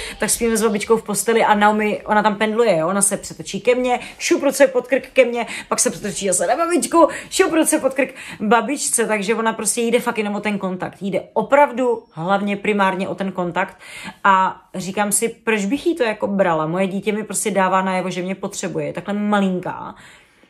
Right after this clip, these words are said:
Prostě mně je tolik, kolik mi je a ona je prostě dvou a půl letý stvoření, prostě dva a půl roku, co to je a já jí to prostě nebudu brát, když to chce, protože za pár let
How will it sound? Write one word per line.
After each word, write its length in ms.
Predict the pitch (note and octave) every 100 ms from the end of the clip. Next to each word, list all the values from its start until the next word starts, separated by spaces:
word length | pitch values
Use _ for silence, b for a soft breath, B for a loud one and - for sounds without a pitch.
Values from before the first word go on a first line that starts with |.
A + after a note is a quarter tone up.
| B _ _ _
Prostě 460 | - F#3+ - G#3+ F#3 - A#4 A#4 B4 B4+ A#4+ A#4 A#4 B4 B4+ A#4 A#4 - - - _ _ F#3
mně 320 | A3 A3+ A3+
je 60 | G#3
tolik, 220 | G#3 G3+
kolik 260 | G#3 F#3+
mi 120 | G3+ G#3
je 220 | F3 -
a 120 | D3+
ona 240 | G#2+ F#3
je 80 | F#3
prostě 340 | F3+ E3+ - F3
dvou 320 | E3 F3 -
a 60 |
půl 300 | G3 - A3+
letý 280 | G3 F#3 G3+
stvoření, 440 | G3 F3 F#3 A3+ G#3
prostě 200 | F3+ F#3+
dva 200 | E3 -
a 100 | -
půl 200 | G3+ G3
roku, 220 | G3+ G#3
co 140 | -
to 140 | F#3+ F#3+
je 340 | F#3+ E3 F#3 -
a 260 | F3+ F#3+ -
já 160 | F#3 F#3
jí 100 | F3
to 80 | -
prostě 300 | F3 - G3
nebudu 340 | F3+ - C#4+
brát, 380 | G#3+ D3+ C#3 -
když 360 | E3+ E3 - B B B
to 80 | G#3+
chce, 300 | - - E3+
protože 420 | - - F#3 F#3+
za 120 | F3
pár 260 | F#3+ G3+ G3
let 240 | G#3 G3